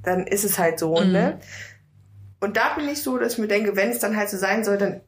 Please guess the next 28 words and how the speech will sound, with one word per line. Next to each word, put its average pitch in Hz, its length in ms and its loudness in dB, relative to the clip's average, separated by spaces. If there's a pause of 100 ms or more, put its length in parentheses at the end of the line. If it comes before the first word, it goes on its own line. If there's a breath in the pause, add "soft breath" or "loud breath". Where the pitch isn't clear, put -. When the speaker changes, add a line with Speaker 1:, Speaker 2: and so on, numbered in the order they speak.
Speaker 1:
ist 240 220 0
es 285 160 -2
so. 302 480 2
Aber 202 180 2
bei 196 220 -2
allem, 226 360 0
was 220 220 0
ich 226 240 -2 (880)
verhindern 269 640 0
könnte, 294 600 0 (1120)
habe 202 220 0
ich 202 100 0
schon 226 140 0
Angst 220 240 -2
davor, 214 220 0
dass 208 180 0
ich's 190 160 -4
kriege, 233 400 0
einfach 208 320 -2
weil 190 140 0
ich 190 120 -6
zu - 140 -10
dumm 220 260 2
war, 196 200 4
um's 190 160 -2
zu 208 80 -2
verhindern. 254 960 0 (200)
<laughs> 294 600 0